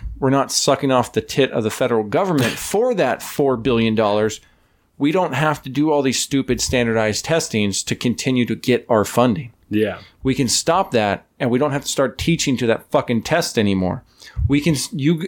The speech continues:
Speaker 1: the teachers can teach the way they want to teach, the way they know is best to teach. And in every single school district, the teachers are gonna be the ones that best know how to teach their students.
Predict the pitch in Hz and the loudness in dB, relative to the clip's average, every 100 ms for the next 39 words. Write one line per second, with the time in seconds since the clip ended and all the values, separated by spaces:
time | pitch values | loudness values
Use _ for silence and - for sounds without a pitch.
0 | - 135 - 190 202 185 160 151 120 - | -2 -2 0 0 2 2 0 2 0 0
1 | - 170 - 147 139 135 131 123 123 117 | -2 -2 -2 -2 0 0 0 0 0 -2
2 | 170 143 - 120 123 131 131 120 123 131 | -2 -4 -2 -2 0 0 0 0 0 0
3 | 147 139 110 110 - 151 - - 120 110 | 0 0 -4 -10 -2 -2 -2 -4 -2 -2
4 | 90 - - - - - - - 127 123 | -4 -6 -18 -20 -20 -20 -20 -4 2 2
5 | 131 160 151 170 - 165 151 139 120 - | 2 0 0 0 0 0 2 2 0 -2
6 | 147 127 - 190 202 - 120 113 135 131 | 0 0 -2 -2 -2 0 -2 -2 -6 -8
7 | - _ - 214 233 143 131 - 123 117 | -8 _ -2 0 0 2 0 0 -2 0
8 | 127 135 131 110 107 110 117 - _ _ | 0 0 0 2 2 0 -4 -10 _ _
9 | _ - 117 127 - 131 123 - 127 113 | _ -2 -2 -2 -2 0 0 0 0 0
10 | 117 113 - 117 - 113 - 135 104 - | 0 -2 0 -2 0 -2 0 0 -2 -2
11 | - | -14